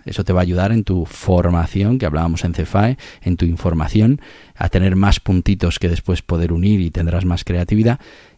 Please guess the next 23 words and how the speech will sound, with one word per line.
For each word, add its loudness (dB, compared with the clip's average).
Y -4
ya 4
solo 4
con 6
eso, 2
pues -2
ya 2
tendríamos 0
suficiente. -8
Si -2
además, 2
eh, -6
creas 2
una 0
buena -2
red -4
de -6
contactos, -4
pues -8
el -6
día -4
de -6
mañana -10